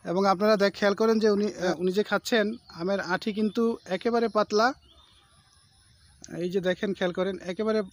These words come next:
পাতলা আঁটি, পুরোটাই কিন্তু মাংস।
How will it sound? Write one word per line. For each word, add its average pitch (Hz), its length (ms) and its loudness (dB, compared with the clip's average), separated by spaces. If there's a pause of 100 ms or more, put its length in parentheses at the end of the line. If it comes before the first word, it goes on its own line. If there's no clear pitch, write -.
(200)
পাতলা 202 340 0
আঁটি, 233 320 -4 (3000)
পুরোটাই 226 360 4
কিন্তু 214 240 0
মাংস। 208 300 2